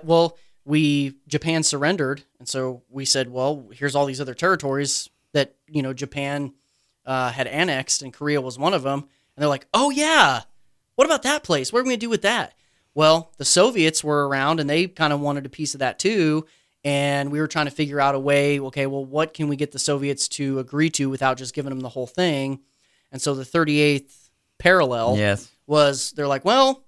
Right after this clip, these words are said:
Speaker 1: I mean, this is kind of a natural boundary, you know,
Speaker 2: Mm-hmm.
Speaker 1: there's, there's no mountain or, like, geographic boundary." So they're like,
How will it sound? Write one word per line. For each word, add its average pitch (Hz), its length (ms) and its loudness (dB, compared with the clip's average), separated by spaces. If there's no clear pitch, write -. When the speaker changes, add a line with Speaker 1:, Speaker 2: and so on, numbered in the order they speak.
Speaker 1:
I 147 40 -6
mean, 151 120 0
this 165 140 0
is 175 100 -2
kind 180 160 2
of 156 60 -2
a 147 60 -2
natural 180 960 2
boundary, 180 640 2
you 190 120 -2
know, 160 120 4
Speaker 2:
Mm-hmm. 143 60 6
Speaker 1:
there's, 151 200 2
there's 160 240 0
no 160 180 4
mountain 156 400 4
or, 151 60 2
like, 139 160 0
geographic 143 640 0
boundary." 151 220 -4
So 143 120 -12
they're 143 60 -4
like, 139 140 0